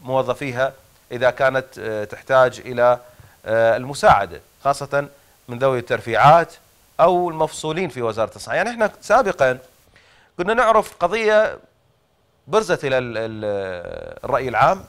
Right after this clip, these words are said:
هي موضوع قضية المفصولين من الحشد الشعبي أو المفصولين من القوات الأمنية، من وزارة الدفاع، وزارة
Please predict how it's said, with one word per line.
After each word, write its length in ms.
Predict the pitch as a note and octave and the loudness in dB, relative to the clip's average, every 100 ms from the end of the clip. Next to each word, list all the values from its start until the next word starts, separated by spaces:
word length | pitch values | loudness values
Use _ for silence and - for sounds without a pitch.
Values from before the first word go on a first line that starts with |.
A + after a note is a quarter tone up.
| _ | _
هي 140 | D#3 D3+ | -6 -2
موضوع 400 | C#3+ C#3+ E3+ - - _ _ _ - | 0 0 -2 -2 -14 _ _ _ -6
قضية 240 | C#3 D#3+ D3+ | -4 -4 -6
المفصولين 840 | C#3+ - C#3+ C3+ G3+ C3+ F2+ _ _ _ _ _ _ _ | -8 -8 -8 -6 -4 -6 -8 _ _ _ _ _ _ _
من 140 | C3+ C3+ | -8 -8
الحشد 300 | - G#2+ F#2+ | -6 -10 -10
الشعبي 640 | - C3+ B2 B2 A#2+ B2 | -2 0 0 -6 -8 -6
أو 80 | A2+ | -6
المفصولين 460 | G#2 F#2+ A2 G#2+ G#2 | -8 -12 -10 -10 -10
من 120 | G2 | -14
القوات 380 | F#2+ G#2+ F#2 G#2 | -10 -8 -8 -8
الأمنية، 440 | F#2+ G#2 B2+ B2+ | -12 -10 -6 -6
من 100 | A#2 | -6
وزارة 320 | G2+ G2 F2+ | -8 -10 -12
الدفاع، 420 | F#2 F#2 B2+ C3 | -16 -6 2 2
وزارة 240 | B2 G#2 | 2 -4